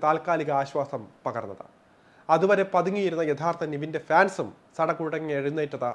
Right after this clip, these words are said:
അപ്പോഴായിരുന്നു. സിനിമയിലെ "ഒറ്റയ്ക്ക് വഴിവെട്ടി വന്നവനാടാ" എന്ന ഡയലോഗ് തരംഗമായി. നിവിനെ വാഴ്ത്തി വീണ്ടും മാധ്യമങ്ങൾ എഴുതി. അതിലൊന്നും നിവിൻ മതിമറന്നില്ല.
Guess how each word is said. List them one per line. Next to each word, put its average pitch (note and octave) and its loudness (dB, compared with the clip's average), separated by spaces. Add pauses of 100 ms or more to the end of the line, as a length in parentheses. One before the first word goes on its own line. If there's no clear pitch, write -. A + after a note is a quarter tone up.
(240)
അപ്പോഴായിരുന്നു. B2 -4 (680)
സിനിമയിലെ F3 0 (160)
"ഒറ്റയ്ക്ക് F#3 -4
വഴിവെട്ടി E3+ -4
വന്നവനാടാ" D3+ -2
എന്ന C#3 -4
ഡയലോഗ് C3 -4 (120)
തരംഗമായി. B2+ -6 (480)
നിവിനെ E3+ 2
വാഴ്ത്തി D#3+ 4
വീണ്ടും D#3 -2 (100)
മാധ്യമങ്ങൾ E3+ 0
എഴുതി. G2+ -10 (440)
അതിലൊന്നും F3+ 4 (320)
നിവിൻ D3 -4 (220)
മതിമറന്നില്ല. B2+ -4